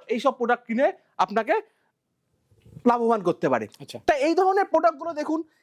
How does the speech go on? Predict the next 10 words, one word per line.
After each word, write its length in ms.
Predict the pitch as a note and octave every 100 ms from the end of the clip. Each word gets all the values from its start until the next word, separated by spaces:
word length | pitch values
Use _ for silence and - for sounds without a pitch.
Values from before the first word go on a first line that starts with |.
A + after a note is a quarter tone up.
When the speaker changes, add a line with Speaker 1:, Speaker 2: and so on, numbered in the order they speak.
| _
Speaker 1:
এই 120 | D#4
দেখুন 280 | E4+ - F#3
মাত্র 840 | C#3+ G#3+ D#4 - _ _ _ F#4 F#4+
ষাট 360 | - - C4 _ -
টাকা। 280 | C#3+ A2 - _ _ _ _ _ _
Speaker 2:
মাত্র 280 | D#3+ E3+ G3
ষাট 180 | - E3
টাকা? 120 | E3
Speaker 1:
মাত্র 340 | D4 - C#4
only 380 | C#4 B3+ C4 D4